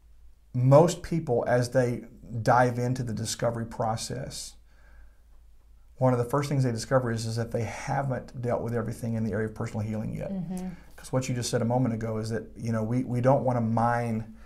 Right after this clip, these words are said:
Speaker 1: this self-awareness piece because we're afraid of what we might find, or,
Speaker 2: Right.
Speaker 1: or we already know what we're gonna have to look at when we get in there,
Speaker 2: Mm-hmm.
Speaker 1: and we're avoiding that. And so, again, it reminds us,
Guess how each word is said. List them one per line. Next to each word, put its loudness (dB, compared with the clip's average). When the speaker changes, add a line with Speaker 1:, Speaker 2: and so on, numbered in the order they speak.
Speaker 1:
this -2
self-awareness 2
piece -6
because 0
we're 2
afraid -2
of -2
what 4
we -2
might -2
find, -2
or, 2
Speaker 2:
Right. -2
Speaker 1:
or 12
we 6
already 12
know 8
what 6
we're 4
gonna 2
have -2
to -4
look 0
at 4
when -2
we -2
get -2
in 4
there, 2
Speaker 2:
Mm-hmm. -2
Speaker 1:
and 0
we're 4
avoiding 4
that. 2
And 2
so, 8
again, 4
it -2
reminds 2
us, -2